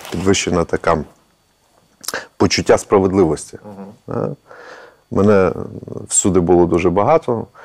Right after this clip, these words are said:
Speaker 1: Якщо там десь я бачив, що несправедливо обіжали когось там якогось,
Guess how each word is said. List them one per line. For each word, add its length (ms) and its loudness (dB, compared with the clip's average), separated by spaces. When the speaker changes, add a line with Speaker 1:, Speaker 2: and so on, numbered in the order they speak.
Speaker 1:
Якщо 300 -2
там 340 0
десь 320 2
я 120 4
бачив, 460 0
що 680 -2
несправедливо 720 2
обіжали 500 -2
когось 320 -6
там 180 -8
якогось, 600 -8